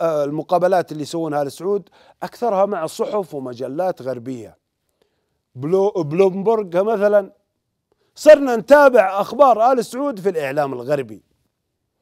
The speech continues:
أنا ما أعني أخبارهم الثانية وفضايحهم، أنا أقصد الأخبار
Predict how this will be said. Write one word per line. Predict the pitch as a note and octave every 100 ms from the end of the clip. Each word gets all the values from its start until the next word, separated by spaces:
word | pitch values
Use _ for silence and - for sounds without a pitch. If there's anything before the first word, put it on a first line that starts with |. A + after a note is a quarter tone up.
| _ _ _ _ _
أنا | F3+ F#3+
ما | G3
أعني | G#3+ E3+ D#3+ E3
أخبارهم | C#3+ C3+ F3+ D3+ D3
الثانية | C#3 - F3 E3 D#3 D3
وفضايحهم، | B2+ B2+ A2+ C#3 C#3+ D#3+ E3+ - C#3+ C#3 _ _ _ _ _ _ _ -
أنا | A3+ G#3+ G3+
أقصد | A#3+ E3+ A3+ A3 E3+
الأخبار | D#3 D3+ E3+ G3 A#3 A3+ A3+